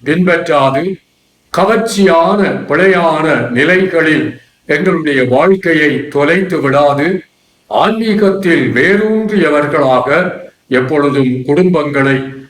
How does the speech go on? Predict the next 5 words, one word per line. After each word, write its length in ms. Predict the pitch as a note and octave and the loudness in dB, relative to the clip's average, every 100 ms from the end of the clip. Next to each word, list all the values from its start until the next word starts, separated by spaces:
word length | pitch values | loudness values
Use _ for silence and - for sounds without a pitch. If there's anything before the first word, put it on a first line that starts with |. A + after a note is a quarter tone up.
| _ | _
விசுவாசம் 800 | - A#2+ A#2 D3 F3 F3+ F3+ D3+ A#2 | -6 -4 0 0 0 -2 -6 -6 -6
என்ற 560 | B2 C#3+ C#3 B2 A#2 A#2+ | -6 -4 -2 -2 -2 -4
கட்டிடத்திலே 1080 | C#3+ C#3+ E3 E3+ D#3 D#3 C#3 B2+ A2 G#2+ - | -4 -2 0 0 -2 -2 0 0 0 -4 -10
கட்டி 420 | - D3+ D3 C#3+ | -4 -4 -2 -2
அமைத்து, 800 | B2 B2 D3+ E3 D#3+ G3+ - - | 0 0 -2 -2 0 0 0 -2